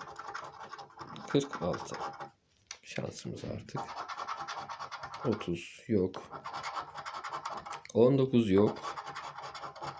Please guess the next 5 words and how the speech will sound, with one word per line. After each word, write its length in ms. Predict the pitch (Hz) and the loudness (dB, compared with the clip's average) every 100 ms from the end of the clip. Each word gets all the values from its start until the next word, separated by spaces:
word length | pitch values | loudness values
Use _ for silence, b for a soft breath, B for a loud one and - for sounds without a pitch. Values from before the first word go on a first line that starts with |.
| - | -10
Sıfır 400 | - - - - | -6 -4 -2 -4
üç 340 | - - - | -8 -8 0
yok. 240 | 85 98 - - - - - - - - - - - - - - - | 4 4 2 -8 -8 -8 -8 -8 -8 -6 -6 -8 -6 -6 -8 -10 -4
Otuz 320 | 85 78 - | -4 -4 -2
altı 360 | 71 69 - | -2 -2 -6